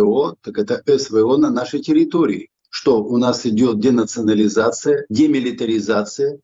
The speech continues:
Почему она у нас происходит? Извините. Вы на пять минут вышли погулять на Украину, э, значит, это затянулось на два года. Но когда дело касается жизни и здоровья наших близких,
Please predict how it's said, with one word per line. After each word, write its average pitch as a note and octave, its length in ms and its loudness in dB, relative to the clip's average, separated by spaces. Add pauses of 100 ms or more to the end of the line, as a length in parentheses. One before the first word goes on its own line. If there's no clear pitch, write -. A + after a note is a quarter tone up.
(160)
Почему C3+ 360 2
она B2+ 200 2
у D3+ 180 2
нас D#3 300 0
происходит? G#2+ 640 -6 (140)
Извините. A#2+ 640 0 (760)
Вы A#2+ 160 2
на E3+ 120 2
пять D#3 260 -4
минут C#3 320 0
вышли C#3 260 -4
погулять A#2 480 0
на B2+ 120 2
Украину, A2+ 640 2 (500)
э, G#2 240 2
значит, A2+ 460 0
это A#2+ 200 0
затянулось B2 600 0
на D#3 120 2
два E3 160 -2
года. E3+ 380 -2 (140)
Но A2+ 160 0
когда B2+ 260 2
дело D3 240 2
касается D3+ 580 -2
жизни C3+ 380 0
и B2 40 2
здоровья C3 480 2
наших C3 340 -4
близких, B2+ 580 -4